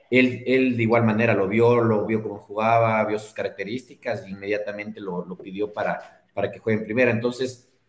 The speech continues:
creo que esa, esa sinergia que hay entre, entre formativas y el primer equipo es muy buena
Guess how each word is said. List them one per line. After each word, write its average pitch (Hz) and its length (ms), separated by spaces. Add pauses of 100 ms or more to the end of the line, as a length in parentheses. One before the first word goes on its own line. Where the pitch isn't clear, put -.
(140)
creo 139 280
que 135 100
esa, 131 280
esa 127 240
sinergia 120 640
que 113 100
hay 120 180
entre, 120 360
entre 107 240
formativas 113 680
y 107 40
el 92 80
primer 104 300
equipo 113 360
es 104 60
muy 110 180
buena 117 580